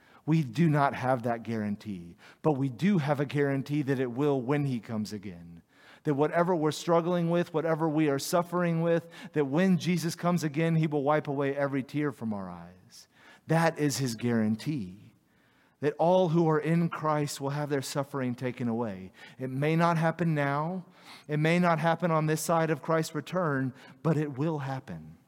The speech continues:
He turns our suffering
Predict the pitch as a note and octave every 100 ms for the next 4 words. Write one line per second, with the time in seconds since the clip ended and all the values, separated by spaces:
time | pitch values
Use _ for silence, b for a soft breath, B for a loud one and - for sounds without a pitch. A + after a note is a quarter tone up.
0 | _ _ _ _ _ _ _ _ b b
1 | b b _ C3+ - - F3 D3+ C#3 C3
2 | B2 C#3+ C#3 - E3+ D#3+ - A2+ A2 A2
3 | A2+